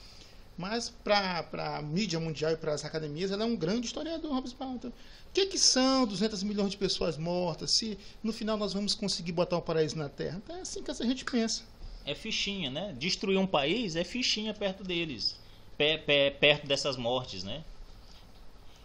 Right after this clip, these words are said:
Speaker 2: Então, é, é isso aí. Eu acho que estamos aqui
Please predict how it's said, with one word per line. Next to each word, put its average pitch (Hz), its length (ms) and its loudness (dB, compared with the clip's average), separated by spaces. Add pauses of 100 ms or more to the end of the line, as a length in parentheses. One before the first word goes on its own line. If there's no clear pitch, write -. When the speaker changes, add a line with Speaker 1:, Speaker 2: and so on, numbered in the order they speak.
(180)
Speaker 2:
Então, 190 600 4
é, 127 300 6
é 226 60 6
isso 277 180 2
aí. 247 240 0
Eu 180 140 4
acho 180 260 2
que 156 400 -2 (280)
estamos 139 400 -4
aqui 127 480 -4